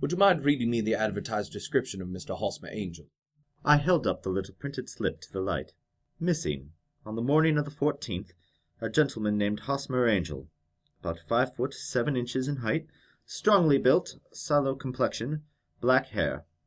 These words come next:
Speaker 2: a little bald in the centre, bushy black side whiskers,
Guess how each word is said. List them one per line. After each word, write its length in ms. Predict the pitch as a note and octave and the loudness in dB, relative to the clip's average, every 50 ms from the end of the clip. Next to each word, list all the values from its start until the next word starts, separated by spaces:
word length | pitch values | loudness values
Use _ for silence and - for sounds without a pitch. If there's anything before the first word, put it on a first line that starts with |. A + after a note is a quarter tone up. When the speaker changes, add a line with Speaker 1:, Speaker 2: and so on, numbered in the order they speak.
| _ _ _ | _ _ _
Speaker 2:
a 80 | G#2 A2+ | -2 0
little 260 | A#2+ C#3+ D3 E3 D#3 | 2 2 2 2 0
bald 320 | C#3+ C#3 B2+ A2+ G#2+ F#2 | 4 4 4 4 4 2
in 60 | F2 E2+ | 0 -2
the 100 | E2+ E2+ | -2 -2
centre, 420 | - F#2 F2 F2 A2 A#2+ C3 - - _ _ _ _ - | -4 -6 -4 -2 -2 -2 -4 -4 -8 _ _ _ _ -2
bushy 280 | B2+ B2+ - - E3 | -2 -2 0 -2 -4
black 420 | D3+ - - A2 A2+ B2 C#3+ - - | -4 -4 -2 2 4 4 4 4 0
side 340 | - - D3 C3 A#2+ F#2+ | -4 0 2 4 4 4
whiskers, 480 | F2+ F#2+ F#2 - - C3 C#3 C#3+ - | 2 -2 -4 -4 -4 -4 -4 -4 -6